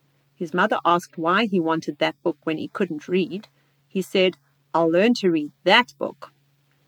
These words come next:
Months later, he was reading voraciously. He eventually got a scholarship to Columbia Medical School and became a famous pediatrician. I met another one there who didn't learn until he was nine and became a psychiatrist.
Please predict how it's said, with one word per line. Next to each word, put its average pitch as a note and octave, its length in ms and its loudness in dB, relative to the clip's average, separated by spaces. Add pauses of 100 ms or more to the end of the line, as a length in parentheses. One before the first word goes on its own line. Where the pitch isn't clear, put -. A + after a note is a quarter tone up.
(420)
Months D4+ 340 2
later, D#3+ 300 -2
he F3+ 180 -2
was E3+ 260 0
reading G3 220 2
voraciously. E3 880 -2 (360)
He G3+ 160 -4
eventually G#3+ 540 0
got E3+ 120 -2
a F3+ 140 -8
scholarship - 480 -2
to - 180 -20
Columbia F#3+ 420 2
Medical F3 360 -2
School E3 480 -4
and G3 80 -4
became F#3 380 -6
a - 200 -14
famous E3+ 300 -4
pediatrician. E3 760 -8 (840)
I G#3 100 0
met D#3+ 220 0
another F3+ 320 -2
one D3 240 -4
there D#3 220 -2
who F#3 120 -2
didn't G#3 360 -2
learn E3+ 280 0 (260)
until G3 200 -2
he A3 160 2
was A3+ 180 0
nine A3+ 360 2 (280)
and F3+ 140 -2
became F3 320 -4
a F#3+ 100 -8
psychiatrist. - 880 -6